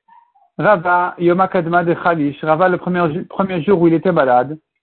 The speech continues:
Amar Leon Notiglu Leinish, il leur a dit, ne racontez pas, ne racontez pas que je suis tombé malade, de Litra Mazle, afin que son mazal ne, ne s'abîme pas, ne se tombe pas, pour pas que les gens disent de lui c'est un malade.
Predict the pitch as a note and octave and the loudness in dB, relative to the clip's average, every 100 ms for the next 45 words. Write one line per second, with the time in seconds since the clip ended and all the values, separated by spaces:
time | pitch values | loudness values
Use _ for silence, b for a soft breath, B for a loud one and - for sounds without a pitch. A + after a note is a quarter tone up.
0 | _ - C3 D#3 G#3 G3+ G3 G3 E3+ - | _ -10 -4 0 0 2 2 0 -2 -2
1 | G3 G3+ F3 D#3+ D3+ A#2 - - - C3+ | -2 0 0 0 -2 -4 -8 -20 -8 0
2 | D3 E3+ G#3 G3+ G3+ - _ - D#3 D3+ | 2 2 2 0 -2 -8 _ -6 0 2
3 | D3+ D3 C#3 - - D#3 E3 F#3 F3+ D3 | 2 0 -2 -6 -4 -2 0 -2 -2 0
4 | C3 - - D3+ D3+ D3 D3 C#3 D3+ D#3+ | 0 -2 -10 -2 -2 -2 -4 -4 2 2
5 | E3 - B2 A#2 A#2+ B2 A#2 G#2 A#2 D3 | 2 -2 -8 -8 -10 -8 -6 -2 2 0
6 | D#3 _ _ _ - C#3 D#3 G3+ F#3 F3+ | -2 _ _ _ -4 0 0 0 0 2
7 | E3+ D#3 C3 A#2+ C#3+ G#3 G3 F3 D#3+ - | 0 0 -4 -4 -2 -2 0 0 0 -2
8 | D3+ D#3 E3 F#3 E3+ D#3 D3+ C#3+ C3+ B2 | -2 0 2 0 0 -6 -4 -4 -4 -4
9 | A#2+ B2 - C#3 C#3+ D3 C#3+ B2+ C3+ - | -6 -8 -4 -2 0 0 -2 -2 -4 -2
10 | F3 D3+ B2+ - _ _ _ _ _ - | -2 0 -2 -2 _ _ _ _ _ -6
11 | F3+ F3+ F3 D3+ F3 E3+ E3+ E3 F#3+ F#3 | -2 2 2 2 0 0 2 0 -2 -2
12 | F3 D#3 D3+ B2 G#2+ | 0 2 2 0 -4